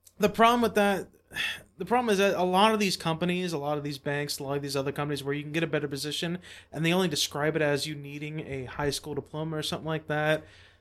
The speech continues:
they won't hire you unless you have years of some type of experience doing the position they want. That, this is a problem I've dealt with many times trying to find a new job. They say you don't really need any experience doing it, but when you talk to the human resources department, you talk to the people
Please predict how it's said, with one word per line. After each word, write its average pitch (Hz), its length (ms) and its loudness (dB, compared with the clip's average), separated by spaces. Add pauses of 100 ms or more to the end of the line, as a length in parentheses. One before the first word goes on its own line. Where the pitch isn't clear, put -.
(120)
they 156 200 4
won't 208 300 4
hire 185 340 2
you 185 280 0
unless 160 440 2
you 160 100 2
have 147 380 -2
years 151 340 -2
of 135 220 -4
some 185 400 0
type 175 300 0
of 151 100 -2
experience 156 540 -4
doing 147 240 -4
the 139 80 -4
position 127 380 -6
they 120 100 -8
want. 110 280 -18 (340)
That, 180 300 2
this 208 200 6
is 214 60 0
a 214 60 0
problem 180 280 4
I've 147 180 4
dealt 143 220 4
with 131 300 -2 (240)
many 160 380 -2
times 143 480 -2
trying 147 260 -4
to 131 60 -4
find 135 280 -2
a - 20 -4
new 135 160 -6
job. 127 540 0 (400)
They 151 160 2
say 220 880 4
you 160 220 -4
don't 180 200 2
really 165 220 0
need 160 280 -4
any 170 120 -8
experience 160 420 -2
doing 165 220 -2
it, 165 120 -4
but 143 100 -4
when 143 140 -6
you 135 80 -12
talk 160 340 -2
to 156 60 -14
the 143 80 -12
human 139 260 -10
resources 208 580 0
department, 208 440 -2
you 160 100 -4
talk 156 280 -2
to 147 80 -10
the 123 60 -16
people 143 440 -10